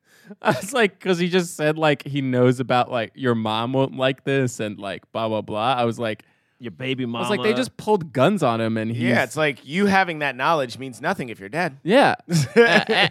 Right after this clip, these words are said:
Speaker 1: and they hadn't established this point that he, like, runs his own, like, you know, that he basically is, like, the head of his own gang. Like, they, they haven't established any of that. So I was just like, and he doesn't fight. He just basically talks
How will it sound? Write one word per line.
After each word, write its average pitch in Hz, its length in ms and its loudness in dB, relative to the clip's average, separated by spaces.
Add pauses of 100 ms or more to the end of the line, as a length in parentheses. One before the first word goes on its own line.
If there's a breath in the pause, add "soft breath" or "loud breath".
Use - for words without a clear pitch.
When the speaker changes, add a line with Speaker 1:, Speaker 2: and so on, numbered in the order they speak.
(100)
Speaker 1:
and 202 180 2
they 196 180 4
hadn't 233 300 2
established 180 540 2
this 147 120 -4
point 135 280 0
that 123 140 -4
he, 131 180 -4
like, 117 260 -4 (460)
runs 120 440 2
his 120 280 -2
own, 113 560 -2 (1080)
like, 107 320 -4 (840)
you 117 140 -2
know, 101 200 -4
that 131 180 0
he 135 120 4
basically 120 420 2
is, 107 120 -4
like, 107 160 -8
the 110 80 -8
head 110 180 -4
of 104 80 -6
his 104 120 -10
own 104 200 -10
gang. 104 460 -8
Like, 92 180 -12
they, 110 260 -8
they 120 120 -8
haven't 156 260 0
established 123 460 -2
any 139 220 -2
of 151 100 -4
that. 175 240 -4
So 127 120 0
I 107 200 0
was 120 120 -2
just 127 160 -8
like, 110 220 -6 (680)
and 139 120 2
he 151 80 6
doesn't 175 260 4
fight. 208 340 2
He 131 100 -6
just 151 160 -4
basically 143 340 -2
talks - 500 0